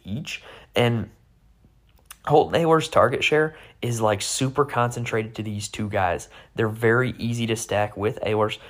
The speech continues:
Now, granted, they're not cheap, so you're gonna have to find some salary relief somewhere else, but they're very correlated with Ahlers. They're very good stacking options. Now, the other two receivers that are going to see snaps for E C U are Ryan Jones and Jawan Johnson.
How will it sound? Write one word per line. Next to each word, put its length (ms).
Now, 100
granted, 480
they're 100
not 220
cheap, 300
so 80
you're 100
gonna 140
have 200
to 60
find 240
some 120
salary 320
relief 300
somewhere 380
else, 320
but 300
they're 140
very 340
correlated 500
with 120
Ahlers. 360
They're 120
very 320
good 240
stacking 440
options. 420
Now, 200
the 140
other 140
two 160
receivers 400
that 80
are 80
going 300
to 60
see 220
snaps 480
for 140
E 100
C 200
U 260
are 140
Ryan 380
Jones 360
and 120
Jawan 360
Johnson. 420